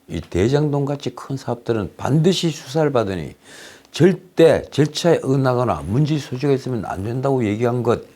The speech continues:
기억하느냐?" 이렇게 물었습니다. 그래서 유동규의 답입니다.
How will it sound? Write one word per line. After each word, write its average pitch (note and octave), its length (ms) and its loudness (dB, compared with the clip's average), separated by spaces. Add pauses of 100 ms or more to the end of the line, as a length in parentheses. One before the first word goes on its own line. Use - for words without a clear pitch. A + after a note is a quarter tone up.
(120)
기억하느냐?" C3 720 0 (880)
이렇게 C#3+ 220 -4
물었습니다. F2 600 -8 (800)
그래서 C3 260 2
유동규의 B2+ 440 0
답입니다. F#2 760 -6